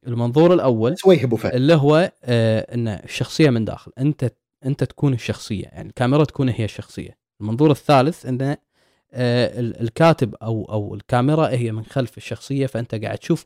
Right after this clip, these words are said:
Speaker 1: قصة هذا الشخص وهو قاعد يمشي ويروح. المنظور الثاني
Speaker 2: مم.
Speaker 1: سويته لعبة واحدة اللي أنا أتذكرها من يوبي سوفت، آه، هي درايفر سان فرانسيسكو. حلو؟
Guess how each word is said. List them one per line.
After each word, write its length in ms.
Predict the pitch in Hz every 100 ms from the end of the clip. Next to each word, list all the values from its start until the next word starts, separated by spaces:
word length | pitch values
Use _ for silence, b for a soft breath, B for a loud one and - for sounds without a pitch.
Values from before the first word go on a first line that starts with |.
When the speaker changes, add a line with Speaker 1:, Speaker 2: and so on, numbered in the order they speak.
| -
Speaker 1:
قصة 380 | 143 - 104 - _ _ _ _ _ -
هذا 440 | 120 117 113 -
الشخص 580 | - - 113 123 - _ _ -
وهو 220 | 110 107
قاعد 200 | 98 104
يمشي 320 | 117 113 -
ويروح. 320 | 92 - _ _ _ _ _ 107
المنظور 480 | 107 113 123 226
الثاني 540 | 226 - 175 135 101 107
Speaker 2:
مم. 100 | 92
Speaker 1:
سويته 380 | 85 113 135 127
لعبة 380 | 156 156 110 101
واحدة 380 | 107 _ - _ _ _ _ _ _
اللي 220 | 101 101
أنا 160 | 123 113
أتذكرها 560 | 101 - - 107 101 101
من 200 | 104 110
يوبي 260 | 151 139
سوفت، 440 | - 127 - _ _ _ _ _ -
آه، 260 | 107 104 -
هي 400 | 113 113 110 104 -
درايفر 560 | 98 113 143 135 139
سان 260 | 131 123 117
فرانسيسكو. 500 | 107 104 - - - - _ _ _ _ _ _ _ _ _ _
حلو؟ 220 | - 120